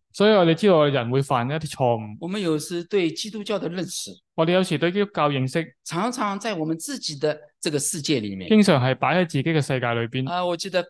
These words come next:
Speaker 2: 很多人他們要他們信主，
Speaker 1: 好多人講佢哋信主，
Speaker 2: 他說不要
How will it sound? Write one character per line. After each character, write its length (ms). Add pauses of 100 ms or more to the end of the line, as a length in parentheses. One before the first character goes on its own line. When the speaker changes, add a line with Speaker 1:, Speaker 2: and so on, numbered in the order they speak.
Speaker 2:
很 140
多 140
人 160
他 100
們 100
要 60
他 80
們 100
信 240
主， 260 (280)
Speaker 1:
好 100
多 140
人 100
講 160
佢 120
哋 60
信 200
主， 120 (260)
Speaker 2:
他 100
說 120
不 100
要 280